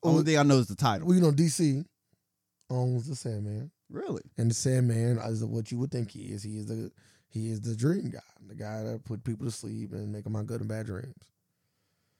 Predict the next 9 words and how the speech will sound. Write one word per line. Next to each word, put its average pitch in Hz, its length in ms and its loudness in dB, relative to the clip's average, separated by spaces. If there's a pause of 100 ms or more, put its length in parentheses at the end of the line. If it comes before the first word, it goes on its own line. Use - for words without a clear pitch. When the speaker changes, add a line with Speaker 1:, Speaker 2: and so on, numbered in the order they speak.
(180)
Speaker 1:
And 98 500 -8 (1600)
at 117 140 -4
the 110 80 -4
beginning 120 380 2
of 120 120 2
the 123 60 0
T 127 160 -2
V 143 120 0
show, 117 400 -2